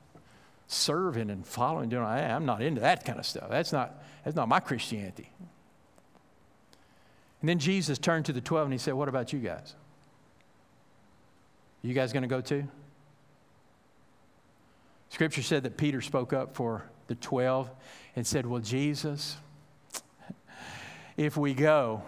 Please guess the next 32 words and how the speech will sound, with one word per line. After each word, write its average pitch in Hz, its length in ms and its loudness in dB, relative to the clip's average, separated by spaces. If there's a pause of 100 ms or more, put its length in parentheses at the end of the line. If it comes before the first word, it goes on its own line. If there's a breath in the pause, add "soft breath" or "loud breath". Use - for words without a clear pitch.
(140)
And 156 100 6
I 226 80 6
can 220 120 4
almost 160 320 4
hear 156 120 2
Peter 139 280 0
saying, 139 220 0
"Jesus, 247 420 0
you 320 140 4
had 247 340 4
these 226 180 2
people 220 640 4 (120)
eating 285 360 4
out 233 180 8
of 185 80 -2
the - 20 -6
palm 254 240 8
of 277 60 2
your 269 140 6
hand. 269 380 4 (200 loud breath)
Why 349 240 12
did 339 180 4
you 277 140 6
have 269 240 8
to 226 100 2
start 254 320 6
talking 285 320 8
about 214 220 8 (140 loud breath)
radical 247 540 8
discipleship 196 920 4
and 160 140 0
sacrifice 190 800 6